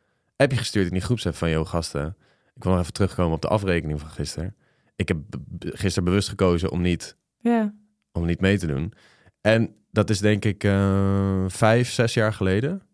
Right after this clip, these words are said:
Speaker 2: Mhm.
Speaker 1: En ik krijg dat nog steeds.
Speaker 2: Echt? Ik vind dat
Speaker 1: Krijg ik
Speaker 2: echt
Speaker 1: dat te
Speaker 2: heel
Speaker 1: horen.
Speaker 2: raar. Ik vind het, eh,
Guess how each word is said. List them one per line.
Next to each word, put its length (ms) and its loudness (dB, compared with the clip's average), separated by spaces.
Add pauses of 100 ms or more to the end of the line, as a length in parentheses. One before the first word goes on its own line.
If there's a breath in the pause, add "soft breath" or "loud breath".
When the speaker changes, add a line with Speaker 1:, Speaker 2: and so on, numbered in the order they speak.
(140)
Speaker 2:
Mhm. 240 2
Speaker 1:
En 100 4
ik 100 0
krijg 240 4
dat 120 0
nog 220 0
steeds. 560 -2 (360)
Speaker 2:
Echt? 220 -2
Ik 80 -4
vind 160 0
dat 80 6
Speaker 1:
Krijg 20 6
ik 40 0
Speaker 2:
echt 100 -2
Speaker 1:
dat 120 4
te 80 6
Speaker 2:
heel 140 6
Speaker 1:
horen. 140 0
Speaker 2:
raar. 220 -4 (520 soft breath)
Ik 160 2
vind 160 2
het, 220 -4
eh, 160 4